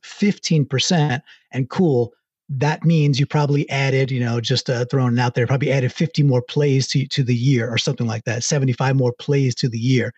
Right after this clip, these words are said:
That's significant. So yeah, for anybody who's really looking for us to, to cut back on run the ball, I just do not see it. I also think the philosophy of everybody in the N F L, z-, you know, is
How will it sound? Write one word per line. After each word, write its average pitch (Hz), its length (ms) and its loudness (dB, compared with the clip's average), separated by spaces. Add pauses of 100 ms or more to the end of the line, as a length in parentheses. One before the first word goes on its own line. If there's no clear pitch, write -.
(320)
That's 151 220 -2
significant. 147 600 -4
So - 160 -4
yeah, 143 200 2
for 151 100 -2
anybody 190 320 4
who's 160 180 2
really 156 160 2
looking 143 280 -2
for 139 140 -4
us 127 140 -4
to, 139 140 -4
to 113 120 -10
cut 147 260 -4
back 135 260 -4
on 120 140 -4
run 135 200 0
the 156 80 0
ball, 160 260 0
I 131 120 -4
just 127 560 -4
do 139 220 2
not 127 240 -2
see 131 340 -2
it. - 140 -4 (280)
I 120 120 0
also 156 480 0
think 147 320 -4
the 139 80 -6
philosophy 135 640 -2
of 123 180 0 (400)
everybody 147 540 0
in 127 60 0
the 147 140 0
N 143 120 4
F 143 180 0
L, 139 340 0 (200)
z-, 127 260 -2
you 127 100 2
know, 117 60 2
is 120 240 2